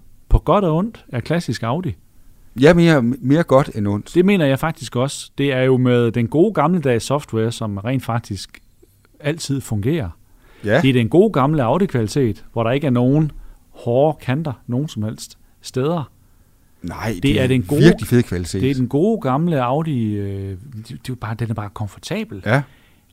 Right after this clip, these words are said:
Speaker 1: Og apropos den der Xpeng, jeg sad og talte om tidligere, altså, den er,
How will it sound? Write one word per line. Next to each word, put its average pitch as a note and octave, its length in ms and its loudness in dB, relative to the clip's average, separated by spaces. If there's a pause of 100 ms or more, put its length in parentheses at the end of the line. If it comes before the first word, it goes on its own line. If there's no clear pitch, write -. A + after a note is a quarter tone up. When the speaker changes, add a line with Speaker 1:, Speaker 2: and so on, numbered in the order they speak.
Speaker 1:
Og A#2 220 -4
apropos A#2+ 360 -2
den C#3 160 0
der B2+ 180 2
Xpeng, B2 320 -4
jeg A2 100 -4
sad B2 140 -4
og G#2+ 80 -8
talte C3 220 -6
om A2+ 140 -6
tidligere, C#3+ 520 -4
altså, - 240 -14 (180)
den A2+ 160 -14
er, B1+ 320 -14